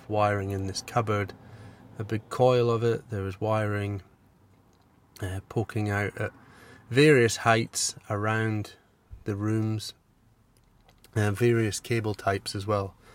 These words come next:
So you had coaxial, cat five E, and speaker cable. So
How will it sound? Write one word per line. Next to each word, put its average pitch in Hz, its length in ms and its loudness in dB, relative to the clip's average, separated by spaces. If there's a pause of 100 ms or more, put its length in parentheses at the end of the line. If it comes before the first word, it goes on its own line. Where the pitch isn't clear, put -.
(500)
So - 160 -6
you 98 140 0
had 92 320 -4 (140)
coaxial, 101 720 -4 (100)
cat - 280 -6
five 98 360 -2
E, 98 280 -4 (540)
and 95 640 -8
speaker - 400 -4
cable. 98 380 -2 (2500)
So 123 400 2